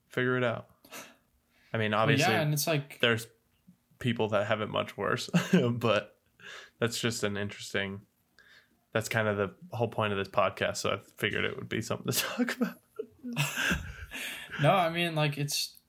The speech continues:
Speaker 2: yeah, people, I don't know. It's just weird to see everything empty, 'cause it's like, for a second,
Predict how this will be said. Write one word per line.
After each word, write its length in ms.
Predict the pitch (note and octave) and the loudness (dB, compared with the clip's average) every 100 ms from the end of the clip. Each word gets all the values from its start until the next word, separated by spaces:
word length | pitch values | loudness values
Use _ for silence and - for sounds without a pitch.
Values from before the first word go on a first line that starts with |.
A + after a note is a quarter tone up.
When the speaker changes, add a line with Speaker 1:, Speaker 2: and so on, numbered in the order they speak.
| _ | _
Speaker 2:
yeah, 320 | C#3 C3 D3+ C#3 | -6 0 2 0
people, 640 | - C#3+ D3+ D3 D3 D3 _ _ _ _ _ _ - _ _ _ _ - | -2 -2 0 0 0 -4 _ _ _ _ _ _ -20 _ _ _ _ -8
I 60 | D3+ | -2
don't 120 | D3+ | 2
know. 180 | D3+ C3 | 4 2
It's 100 | - | -2
just 220 | D3+ D3 | -4 0
weird 240 | C#3 D3+ | 2 2
to 80 | D3+ | 2
see 260 | D3 - C#3+ | 0 2 2
everything 340 | C#3 C#3+ C#3 | 2 0 -2
empty, 300 | B2+ C#3+ C#3 | -2 0 -2
'cause 240 | C3+ C#3+ C3 | 0 -2 -2
it's 160 | C3 | -4
like, 300 | C#3 A#2+ - _ _ _ _ _ _ _ _ _ _ _ _ _ _ _ _ - | -2 -4 -6 _ _ _ _ _ _ _ _ _ _ _ _ _ _ _ _ -6
for 200 | - F3 | -2 2
a 80 | F3+ | 4
second, 600 | D3+ E3 F#3 E3+ D3 C#3 | 4 6 6 4 2 2